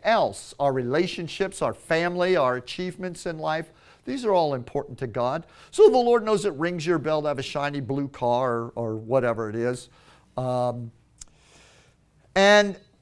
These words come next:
<clears throat> he doesn't hold that against you. He knows that you enjoy the idea of having a new car, and so he's not opposed to it. So God's not saying that if you like having a new car, then the Lord is just, he sees you as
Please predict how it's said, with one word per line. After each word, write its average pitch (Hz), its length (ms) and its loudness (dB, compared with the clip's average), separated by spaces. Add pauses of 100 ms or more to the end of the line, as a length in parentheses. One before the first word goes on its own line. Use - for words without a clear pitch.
(120)
<clears throat> 214 440 -4
he 269 160 -2
doesn't 240 300 2
hold 160 260 -2
that 123 180 0
against 131 400 -8
you. 233 80 -8
He 226 80 -6
knows 131 260 -4
that 131 220 -10
you 135 120 -4
enjoy 123 380 -4
the 120 180 -6
idea 120 380 -4
of 123 80 -6
having 120 400 -6
a 117 60 -10
new 117 180 -8
car, 123 440 -10
and 139 160 -10
so 135 360 2
he's 143 300 -6
not 139 200 0
opposed 139 520 -2
to 180 120 0
it. 196 80 0
So 202 140 -2
God's 247 420 0
not 233 280 -2
saying 147 680 0 (500)
that 170 360 4
if 170 220 2
you 151 200 -2
like 165 560 0 (100)
having 156 440 -4
a 135 40 -6
new 143 240 -4
car, 139 340 0
then 131 200 -2
the 127 80 -2
Lord 156 440 4
is 123 360 -6
just, 117 420 -6
he 151 160 -8
sees 123 380 -8
you 120 200 -4
as 110 200 -6